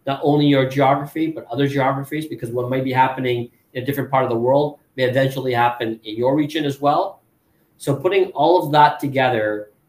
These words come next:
minimizes our chance of major downturns, you know, in, in particular names. And, and if we do that consistently well over time,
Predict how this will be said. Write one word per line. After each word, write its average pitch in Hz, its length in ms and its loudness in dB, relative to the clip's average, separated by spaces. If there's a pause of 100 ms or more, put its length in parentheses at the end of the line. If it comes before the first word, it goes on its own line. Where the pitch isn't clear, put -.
minimizes 127 840 2
our 104 120 -4
chance 104 720 -8 (420)
of 117 340 -2
major 120 340 -2
downturns, 107 800 -6 (140)
you 110 100 -8
know, 104 360 -6
in, 107 360 -4
in 107 180 -8
particular 101 440 -10
names. 98 380 -10
And, 104 260 -12
and 110 100 -14
if - 140 -20
we 120 120 -4
do 139 140 4
that 131 380 4 (240)
consistently 151 580 2
well 131 200 4
over 120 200 0
time, 127 540 0